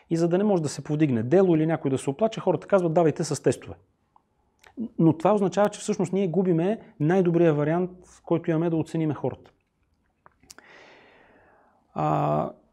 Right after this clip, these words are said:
но тук, разбира се, го има и този момент, как да, как едно, да кажем, общество може да намери баланс между това да, от една страна, да получи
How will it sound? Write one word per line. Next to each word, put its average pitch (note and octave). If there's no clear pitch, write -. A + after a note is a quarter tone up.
но F#3+
тук, -
разбира F3
се, F3+
го F3
има F3+
и E3+
този E3+
момент, E3
как D#3
да, C#3
как D#3
едно, D3
да C3+
кажем, C#3+
общество B2+
може D3+
да C3+
намери C#3
баланс C3
между B2
това C#3
да, C3
от B2
една C3+
страна, C3+
да B2
получи -